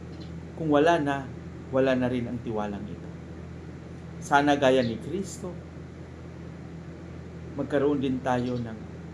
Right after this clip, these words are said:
tapat, tunay na tiwala. Kaya nga sinabi dito, "Mapalad ang mga taong may ganung klaseng pagtitiwala."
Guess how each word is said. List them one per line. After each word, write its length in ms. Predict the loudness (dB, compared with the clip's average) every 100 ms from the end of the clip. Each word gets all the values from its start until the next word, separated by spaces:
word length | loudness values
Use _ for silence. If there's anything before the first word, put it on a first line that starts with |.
| -12 -10
tapat, 400 | -8 -4 0 0 -2 -12 -12 -14 -14 -12 -12 -12 -12 -12 -12 -12 -12 -12 -12 -12 -12 -12 -12 -12 -4
tunay 400 | 0 2 0 -2 -4 -10 -12 -12 -12 -12 -12 -12 -12 -12 -12 -12 -12 -12 -12 -10 -8 -4
na 80 |
tiwala. 560 | -2 0 -2 -2 -4 -6 -6 0
Kaya 160 | 4 4
nga 80 | 4
sinabi 480 | 0 2 4 2 0
dito, 240 | 2 2
"Mapalad 640 | 4 4 4 4 4 0 -2 -10 -12 -12 -12 -12 -12 -12 -12 -12 -12 -10 -10 -4
ang 100 | 0 2
mga 160 | 2 4
taong 400 | 6 6 4 -2 -4 -2
may 160 | 2 4
ganung 400 | 4 2 2 -2 -2
klaseng 560 | 2 2 0 -4 -4 -6 -10 -12 -12 -12 -12 -12 -12 -12 -12 -10 -8
pagtitiwala." 800 | -8 -8 -8 -6 -6 -8 -10